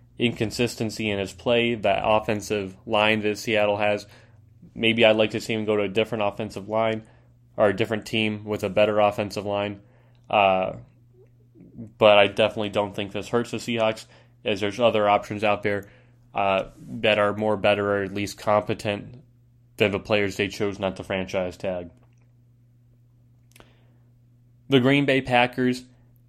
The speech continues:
did not franchise tag Aaron Jones. Aaron Jones, to me, is one of the best running backs in the N F L.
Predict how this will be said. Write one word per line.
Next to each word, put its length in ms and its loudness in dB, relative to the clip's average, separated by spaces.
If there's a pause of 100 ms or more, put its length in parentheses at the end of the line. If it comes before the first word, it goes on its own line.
did 180 0
not 480 0 (680)
franchise 560 0
tag 280 0
Aaron 280 -4
Jones. 520 0 (540)
Aaron 300 4
Jones, 320 2
to 80 -8
me, 180 -2
is 140 -4
one 160 -2
of 80 -4
the 80 -8
best 280 -2
running 260 0
backs 340 -2
in 160 -6
the 100 0
N 140 -2
F 160 -4
L. 280 0